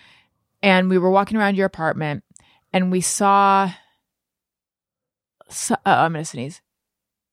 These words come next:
Hang on. Achoo! Tony, you leave that in. Um, we saw some car.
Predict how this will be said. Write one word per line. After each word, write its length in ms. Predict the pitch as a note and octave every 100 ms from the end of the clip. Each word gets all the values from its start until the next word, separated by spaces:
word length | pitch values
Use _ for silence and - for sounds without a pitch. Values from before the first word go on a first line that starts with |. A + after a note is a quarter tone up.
| _ _ _ _ -
Hang 220 | G3+ G#3+
on. 240 | F#3 F3 _ _ _ _ _ _ _ _ _ _ _ _ _ - - G#4+
Achoo! 360 | A4+ - G#4+ A#3+ _ _ _ _ -
Tony, 300 | A3 A3 G#3+
you 120 | E3
leave 220 | A3+ G#3
that 180 | G3+ G3
in. 320 | G3+ F3 E3+ _ - - - _
Um, 520 | A#3 G#3+ F3+ C#3 G#2 - _ _ _ _ _ _ _ _ _ -
we 100 | A3+
saw 240 | - C#4+
some 460 | D#4 - C#4 C#4 D4
car. 720 | - - G#3+ F#3 D#3 A#2 D#3+